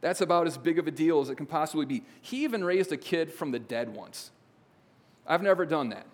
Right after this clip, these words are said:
Haven't tried, but, uh, I'm not sure I could do that. But that's what Elijah does. And he also says that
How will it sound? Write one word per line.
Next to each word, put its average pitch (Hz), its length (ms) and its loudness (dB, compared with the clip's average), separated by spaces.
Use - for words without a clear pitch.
Haven't 147 260 0
tried, 175 480 0
but, 151 160 2
uh, 139 240 6
I'm 151 120 0
not 160 140 -2
sure 165 200 0
I 147 80 2
could 147 160 -4
do 143 160 0
that. 113 260 -4
But 123 100 -2
that's 160 200 2
what 185 100 2
Elijah 147 420 2
does. 131 420 -2
And 139 100 -4
he 151 120 2
also 190 220 4
says 175 320 2
that 151 140 0